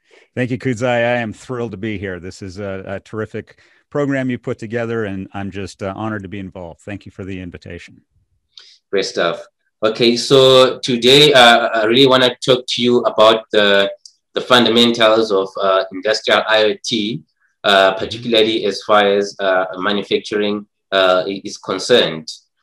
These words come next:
Speaker 2: So, uh, I guess my, my first question to you is, uh, why should, uh, manufacturers care at all about, uh, industrial I O T?
Speaker 1: <laughs> It's a good question. And, uh,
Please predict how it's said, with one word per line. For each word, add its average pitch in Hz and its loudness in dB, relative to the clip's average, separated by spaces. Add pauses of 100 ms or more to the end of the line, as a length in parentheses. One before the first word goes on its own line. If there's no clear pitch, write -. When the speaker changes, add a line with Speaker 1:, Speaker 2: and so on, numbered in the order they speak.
(100)
Speaker 2:
So, 98 2
uh, 95 0
I 98 -8
guess 110 -4
my, 101 -2
my 98 -2
first 127 0
question 117 -2
to - -8
you 113 -2 (240)
is, 101 -6
uh, 92 -2 (460)
why 123 6
should, 123 2
uh, 101 -4
manufacturers 107 0 (100)
care 113 2
at 98 -6 (100)
all 92 -2
about, 92 -2
uh, 92 -2
industrial 92 -4
I 92 -2
O 87 -10
T? 87 -12 (1120)
Speaker 1:
<laughs> 127 -20 (560)
It's - -18
a - -10
good 113 -6
question. 120 -4
And, 110 -10
uh, 104 -10